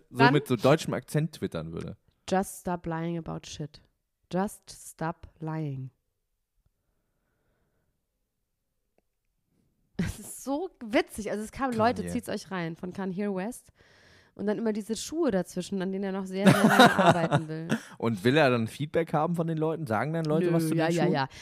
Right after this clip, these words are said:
Speaker 2: Also er hat zum Beispiel auch gesagt, er hat einen Tweet geschrieben,
Speaker 1: Aber das
Speaker 2: wo er
Speaker 1: macht ja auch
Speaker 2: irgendwie sagt
Speaker 1: keinen Sinn, weil er sagt, man muss seinen eigenen Vibe irgendwie finden, sein eigenes Ding und dann postet er so halbfertige Schuhe. Natürlich auch vielleicht mit dem Hintergrund, dass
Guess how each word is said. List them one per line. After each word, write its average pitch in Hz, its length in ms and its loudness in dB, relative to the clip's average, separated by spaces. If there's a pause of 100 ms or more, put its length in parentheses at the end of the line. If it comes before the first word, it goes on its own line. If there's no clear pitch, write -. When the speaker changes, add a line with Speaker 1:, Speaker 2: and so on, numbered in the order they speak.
(100)
Speaker 2:
Also 180 140 0
er - 20 6
hat 220 80 2
zum 226 100 -2
Beispiel 220 240 4
auch 208 100 0
gesagt, 208 380 0
er - 60 -2
hat 175 100 -4
einen 196 220 2
Tweet - 180 -4
geschrieben, - 220 -6
Speaker 1:
Aber 220 80 4
das 202 60 2
Speaker 2:
wo - 20 6
er - 80 6
Speaker 1:
macht 196 100 2
ja 190 80 8
auch 160 40 4
Speaker 2:
irgendwie - 80 -4
sagt 196 40 8
Speaker 1:
keinen 147 140 2
Sinn, 156 220 2
weil 165 100 4
er 135 100 4
sagt, 139 220 0
man 131 240 0
muss 151 140 2
seinen 139 140 4
eigenen 139 640 0
Vibe 135 380 -2
irgendwie 170 220 -4
finden, 165 260 -6
sein 127 160 -4
eigenes 135 280 -6
Ding 156 200 -2
und 151 60 -2
dann 127 100 0
postet 147 320 -4
er 131 60 0
so 120 120 0
halbfertige 127 460 -2
Schuhe. 156 440 -4
Natürlich 143 460 -2
auch 135 140 -4
vielleicht 123 280 -4
mit 131 120 -8
dem 127 80 -4
Hintergrund, 127 420 -4
dass - 240 -10